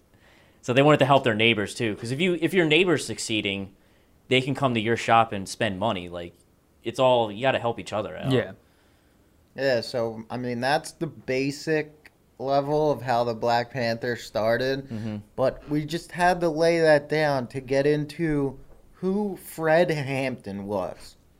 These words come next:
Speaker 3: He was just a young boy from Chicago suburbs that went on to become the chairman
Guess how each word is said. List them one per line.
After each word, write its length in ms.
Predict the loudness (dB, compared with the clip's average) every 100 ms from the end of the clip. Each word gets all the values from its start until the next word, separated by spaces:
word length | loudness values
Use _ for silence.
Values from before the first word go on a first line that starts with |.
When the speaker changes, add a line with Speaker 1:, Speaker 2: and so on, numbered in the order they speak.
| _ _ _ _
Speaker 3:
He 80 | -6
was 140 | -6
just 200 | -6 -2
a 80 | 0
young 520 | 0 2 4 4 0
boy 640 | 2 4 4 4 2 -2 -12 _ _ _ _ -6
from 200 | -4 -2
Chicago 720 | -4 -6 2 6 6 4 0
suburbs 720 | 2 4 4 4 2 0 -6 -20 -18 -2
that 180 | 0 2
went 200 | 0 2
on 200 | 2 0
to 80 |
become 420 | -2 -4 -4 -4 -2
the 100 | -4
chairman 800 | -4 2 6 6 4 2 0